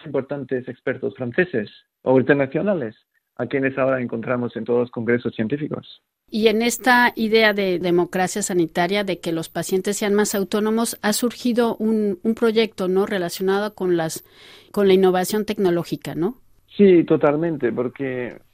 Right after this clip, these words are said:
Speaker 1: bueno, nosotros tenemos una empresa que se llama Ometrix Health y tenemos un producto que se llama Esio. Y Esio es una aplicación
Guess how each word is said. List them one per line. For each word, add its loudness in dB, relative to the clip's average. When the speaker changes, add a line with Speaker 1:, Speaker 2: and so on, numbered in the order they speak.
Speaker 1:
bueno, -4
nosotros -2
tenemos -4
una -2
empresa -2
que -10
se -4
llama 4
Ometrix 0
Health -2
y -12
tenemos -2
un -4
producto 2
que -6
se -4
llama -4
Esio. -10
Y 2
Esio 0
es -4
una -4
aplicación -2